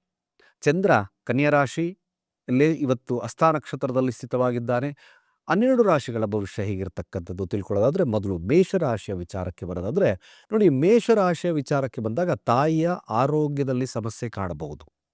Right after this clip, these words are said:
ಅಥವಾ ಜಮೀನ ವಿಚಾರದಲ್ಲಿ ಚೂರು ಅಡೆತಡೆಗಳು ಬರ್ತಕ್ಕಂಥ ಸಾಧ್ಯತೆಗಳು ಕಾಣಿಸ್ತಾ ಇದೆ.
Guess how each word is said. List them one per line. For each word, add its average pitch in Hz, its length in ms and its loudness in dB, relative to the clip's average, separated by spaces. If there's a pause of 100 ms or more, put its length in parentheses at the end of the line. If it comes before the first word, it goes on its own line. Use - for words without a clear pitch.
(420)
ಅಥವಾ 117 380 6
ಜಮೀನ 151 500 2
ವಿಚಾರದಲ್ಲಿ 139 800 2 (240)
ಚೂರು 254 300 0
ಅಡೆತಡೆಗಳು 151 600 0
ಬರ್ತಕ್ಕಂಥ 110 580 -8
ಸಾಧ್ಯತೆಗಳು 95 760 -6
ಕಾಣಿಸ್ತಾ - 440 -6
ಇದೆ. - 360 -20